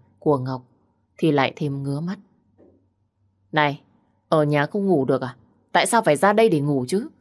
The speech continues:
Muốn ngủ thì ở nhà. Theo bọn này ra đây, làm cái quái gì?" Khánh quăng chiếc vali nặng trịch của Ngọc vào căn phòng đối diện với phòng khách, rồi tiến thẳng đến chỗ Ngọc đang ngồi. Anh ngồi xuống xem chân cho Ngọc.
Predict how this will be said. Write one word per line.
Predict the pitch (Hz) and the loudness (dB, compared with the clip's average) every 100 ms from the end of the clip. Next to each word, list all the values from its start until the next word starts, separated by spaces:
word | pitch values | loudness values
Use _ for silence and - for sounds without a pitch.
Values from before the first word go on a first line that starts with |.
| _ _ | _ _
Muốn | 170 202 285 | 0 2 4
ngủ | 214 | 2
thì | 165 | 4
ở | 147 | 4
nhà. | 147 143 135 - _ _ _ _ _ | 4 2 -2 -8 _ _ _ _ _
Theo | - 170 | 0 2
bọn | 165 147 | 2 0
này | 147 135 | -2 0
ra | 143 | 0
đây, | 156 165 165 _ | 0 -2 -6 _
làm | - 170 | 0 0
cái | 160 | 2
quái | 247 208 277 | 0 2 2
gì?" | 165 135 _ _ _ _ _ _ _ _ _ _ _ _ _ _ | 0 -2 _ _ _ _ _ _ _ _ _ _ _ _ _ _
Khánh | _ 160 147 | _ -2 0
quăng | 156 139 | 0 -2
chiếc | 135 170 | -6 -4
vali | 160 143 139 | -2 0 -2
nặng | 139 139 151 | -4 -6 -6
trịch | - 135 | -10 -8
của | 147 | -8
Ngọc | 131 131 123 | -6 -8 -6
vào | 139 | -8
căn | - 160 | -6 -8
phòng | 139 147 135 | -6 -6 -6
đối | 135 190 | -6 -6
diện | 175 151 151 | -4 -6 -6
với | 170 | -10
phòng | 151 135 | -8 -8
khách, | 123 196 - _ _ _ | -10 -14 -14 _ _ _
rồi | - 165 156 | -2 2 2
tiến | 156 156 | 2 -2
thẳng | 214 151 135 | -4 -8 -6
đến | 143 202 | -8 -8
chỗ | 226 214 | -8 -6
Ngọc | 143 - | -6 -6
đang | 170 170 | -8 -4
ngồi. | 135 127 - _ _ _ _ | -6 -8 -14 _ _ _ _
Anh | - 156 | -4 -2
ngồi | 143 135 | 0 -4
xuống | 127 139 139 233 | -4 -8 -8 -8
xem | - 165 | -4 -4
chân | 160 160 | -4 -6
cho | 143 151 | -6 -10
Ngọc. | 135 127 | -10 -12